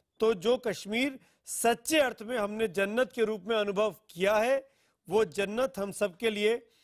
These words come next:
सच्चे अर्थ में जन्नत बनी रहेगी। समस्याओं के समाधान भी होंगे और इसीलिए मैं हमेशा कहता हूं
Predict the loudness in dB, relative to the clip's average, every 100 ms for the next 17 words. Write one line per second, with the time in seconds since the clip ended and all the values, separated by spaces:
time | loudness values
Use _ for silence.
0 | _ -16 -4 2 2 0 0 0 0 -4
1 | -6 -4 -4 -4 -6 -8 -6 -2 0 0
2 | 0 0 -2 -4 -12 -16 _ _ -8 -2
3 | 0 0 0 0 0 -4 -4 -2 0 0
4 | 0 0 -2 0 2 0 -2 _ _ -2
5 | -2 -2 -2 -2 -2 -4 -8 _ _ _
6 | _ -2 0 2 2 2 0 0 -2 -2
7 | -4 -6 -8